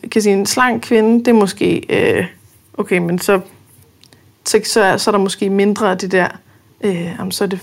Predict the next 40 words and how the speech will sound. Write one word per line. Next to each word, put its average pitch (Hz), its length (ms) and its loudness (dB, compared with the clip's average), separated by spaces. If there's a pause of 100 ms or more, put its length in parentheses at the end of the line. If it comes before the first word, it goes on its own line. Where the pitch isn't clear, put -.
bare 190 140 -6
fordi, 185 240 -8
det 185 120 -10
handler 190 160 -6
om 196 60 -4
hende 196 120 -4
personligt." 254 440 -2 (920)
Men 208 460 4
en 196 160 0
mand, 233 320 0 (420)
en 202 80 -4
slank - 320 2
mand, 254 240 0 (1160)
så - 140 -10
kommer 247 200 2
vi 226 80 4
helt 254 320 0
ud 220 180 2
i, 226 180 2
at - 120 -4
der 202 60 2
ligesom 208 280 0
ikke... 226 220 0 (840)
Der, 233 80 0
man 220 140 2
kan 240 120 0
ikke, - 180 -8 (200)
man 226 100 2
kan 247 80 6
ikke, 240 120 -4 (220)
der - 160 -18
er 226 60 4
ikke 240 120 4
nogen 269 140 4
af 254 60 2
de 247 100 4
der, 247 140 4
der - 260 -4
kan 214 140 -2
bruge 254 600 2